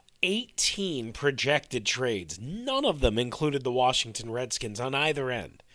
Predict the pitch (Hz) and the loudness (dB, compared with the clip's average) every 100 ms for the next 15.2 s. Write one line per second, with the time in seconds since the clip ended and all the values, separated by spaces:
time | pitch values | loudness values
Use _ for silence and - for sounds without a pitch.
0 | - - - - 208 165 147 107 90 82 | -20 -20 -20 0 2 4 4 0 -2 -4
1 | 120 175 - - - - - 139 127 135 | -4 -4 -6 -18 -16 -18 -6 -4 -4 -4
2 | 131 202 233 175 160 170 - 143 120 151 | -2 0 0 0 2 2 2 -2 -2 0
3 | 117 104 - 117 147 - 165 185 - 202 | 0 -2 -6 0 0 2 2 2 2 0
4 | 220 202 123 127 135 - 113 139 180 - | 0 0 0 -2 -6 -6 -6 -2 -2 -2
5 | - 107 - 135 131 151 151 147 135 120 | -2 -2 -2 -2 0 0 0 0 -2 -2
6 | 127 120 135 131 98 98 101 - 117 120 | -4 -2 -2 -6 -8 -6 -6 -6 -6 -6
7 | 123 - - - 147 143 - 127 135 143 | -10 -16 -18 -4 -2 0 -2 2 4 4
8 | 139 120 127 117 - 113 117 - - - | 4 0 -4 -4 -4 -4 -6 -10 -20 -12
9 | - 269 339 339 339 - - - _ 175 | -2 0 0 2 0 0 -12 -20 _ 0
10 | 160 160 180 175 175 160 160 135 - - | 4 4 2 0 0 -2 0 -2 -4 -2
11 | 175 147 131 135 131 117 104 - - _ | -2 -2 4 6 6 4 -2 -14 -20 _
12 | - - 320 294 156 113 - 117 117 - | -12 -2 0 0 0 -2 0 -2 -8 -16
13 | - - _ 135 123 110 156 156 - - | -20 -20 _ -4 -2 0 2 2 0 -8
14 | 139 120 123 110 - 87 101 98 151 139 | -2 0 2 0 -4 -6 -8 -2 2 4
15 | - - | 4 0